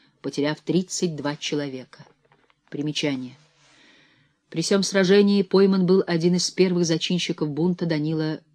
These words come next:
Шелудяков. Старый наездник принял оренбургских казаков за своих и подскакал к ним с повелениями. Казак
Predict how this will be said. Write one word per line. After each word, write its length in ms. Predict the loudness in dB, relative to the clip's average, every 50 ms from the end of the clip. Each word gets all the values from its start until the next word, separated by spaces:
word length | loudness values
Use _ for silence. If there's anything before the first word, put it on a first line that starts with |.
| _ _ _
Шелудяков. 680 | -10 -6 -4 -2 -2 -2 -2 -4 -6 -8 -8 -12 -20 -20 _ _ _ _ _ _ _ _ _ _ _
Старый 720 | -12 -8 -8 -4 0 0 2 2 2 2 2 2 0 -2 -6 -8
наездник 560 | -6 -4 0 2 4 4 4 2 -2 -4 -6 _
принял 420 | -2 0 2 2 2 2 0 -2 -4 -6
оренбургских 640 | -6 -6 -6 -4 -4 -6 -6 -6 -6 -8 -8 -8
казаков 460 | -8 -8 -6 -6 -6 -4 -4 -4 -4
за 80 | -4 -8
своих 500 | -8 -8 -6 -4 -2 -2 -4 -4 -8 _ _ _ _ _ _ _ _ _ _ _ _ -2
и 100 | -2 0
подскакал 500 | 0 0 0 0 0 0 2 2 2 2
к 60 | 2
ним 160 | 2 0 0 0
с 100 | 0 0
повелениями. 720 | 0 2 2 2 2 0 -2 -2 -4 -4 -6 -6 -8 -10 _ _ _ _ _ _ _ _ _ -8
Казак 380 | -4 -2 0 0 -2 -2 -6